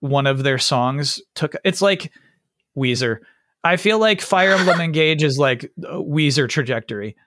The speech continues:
Speaker 2: Oh, God. Oh, right. If you, I mean, I believe you. I can't relate because I have no clue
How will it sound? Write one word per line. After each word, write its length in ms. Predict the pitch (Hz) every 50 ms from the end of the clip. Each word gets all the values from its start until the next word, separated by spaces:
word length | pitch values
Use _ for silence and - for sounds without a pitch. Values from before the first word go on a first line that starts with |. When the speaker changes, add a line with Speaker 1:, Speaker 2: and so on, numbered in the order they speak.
| _ _ _ _ -
Speaker 2:
Oh, 240 | 359 320 294 269 277
God. 480 | 285 - 285 277 - - 254 269 294 294 285 _ _ _ _ _ _ _ _ - - - - - - _ _ _ _ - - - - - 381 311 285 285 302 _ _ - -
Oh, 160 | 311 302 269
right. 320 | 262 302 427 403 - - -
If 200 | - - - -
you, 100 | 254 - _ _
I 80 | - 247
mean, 300 | 254 262 269 240 202 - - _ -
I 80 | 190 202
believe 400 | 175 208 196 202 285 349 330 -
you. 260 | 160 139 - 202 185 _ _ _ _ _ _ _ _ _ _ _ _ _ _ _ _ _ _ -
I 80 | 220 214
can't 640 | 214 - - - 262 214 208 202 202 196 - - - _ _ _ _ _ _ _ _ _ _ _ _ _ _ _ _ _ _ _ _ _ _ _ _ _ -
relate 640 | 202 214 220 202 190 170 175 214 320 339 _ _ -
because 380 | 247 233 - 240 214 214 196 - -
I 100 | 165 170
have 300 | 175 170 185 196 180 190
no 480 | 196 190 190 190 190 185 185 190 214
clue 480 | 220 - - 208 196 196 208 240 320